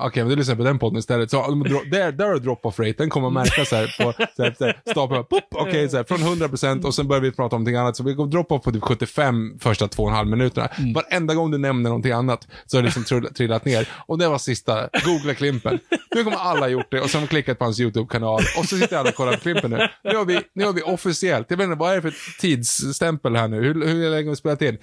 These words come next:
Speaker 2: Oj,
Speaker 1: Nu har vi den
Speaker 2: oj.
Speaker 1: officiella nollpunkten i drop-off rate. Nu har det, nu är det totalt slut på lyssnare.
Speaker 2: Ja.
Speaker 1: Nu kan jag, nu kommer jag avbryta med mitt själva för att dricka samtidigt.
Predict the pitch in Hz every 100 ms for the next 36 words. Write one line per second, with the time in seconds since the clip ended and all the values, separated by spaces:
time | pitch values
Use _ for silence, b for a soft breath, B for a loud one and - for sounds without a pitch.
0 | - 175 160 214 214 165 156 147 147 -
1 | 165 160 143 135 135 160 143 120 - 175
2 | 160 - 113 117 147 120 120 156 131 107
3 | 113 - 196 196 165 196 180 - 151 120
4 | - - - - 175 117 - - 123 123
5 | - 131 120 - b - 131 101 - _
6 | - 139 - 202 165 196 185 202 208 170
7 | 190 180 135 196 185 151 127 131 117 117
8 | 131 127 156 - - 190 147 135 104 -